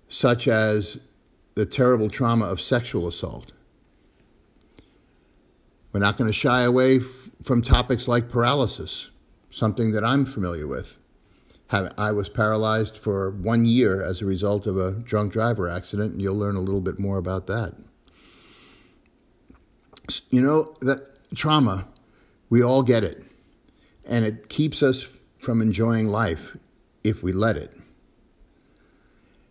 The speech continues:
My life's major traumas fall into three categories.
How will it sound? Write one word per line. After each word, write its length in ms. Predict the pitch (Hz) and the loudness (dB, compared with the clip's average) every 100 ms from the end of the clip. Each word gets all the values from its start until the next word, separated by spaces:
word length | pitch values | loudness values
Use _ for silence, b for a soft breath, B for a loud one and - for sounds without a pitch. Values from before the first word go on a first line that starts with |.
| _ _ | _ _
My 220 | 113 143 | 2 4
life's 380 | 151 135 113 - | 4 2 0 -2
major 360 | 147 127 117 110 | 2 4 2 -2
traumas 520 | - 117 113 117 113 | -2 -2 0 0 -2
fall 260 | - 120 | 0 0
into 180 | 117 107 | 0 -2
three 260 | 104 135 123 | -2 0 0
categories. 760 | 123 107 98 82 78 - - | 2 2 2 0 -4 -8 -14